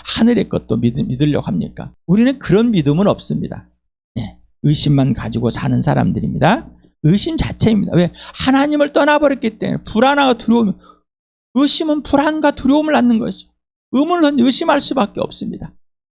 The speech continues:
사랑하지 않기 때문에. 자, 그런데 예수님과의 끊임없는 지속적인 사귐을 갖게 되면은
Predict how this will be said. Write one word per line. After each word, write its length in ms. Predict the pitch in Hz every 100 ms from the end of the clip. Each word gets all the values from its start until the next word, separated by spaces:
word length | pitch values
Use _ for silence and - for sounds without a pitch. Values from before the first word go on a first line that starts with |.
| _ _ _ _ -
사랑하지 420 | - 147 127 113
않기 300 | 113 110 113
때문에. 320 | - - 113 - _ _
자, 100 | 135
그런데 480 | 135 165 165 170 165 - - -
예수님과의 1000 | 160 156 170 165 165 165 160 160 160 -
끊임없는 600 | 196 196 190 185 185 180
지속적인 380 | 190 - 165
사귐을 580 | 165 - 185 175 143 165
갖게 320 | - - - 156
되면은 760 | 120 123 143 247 240 113 -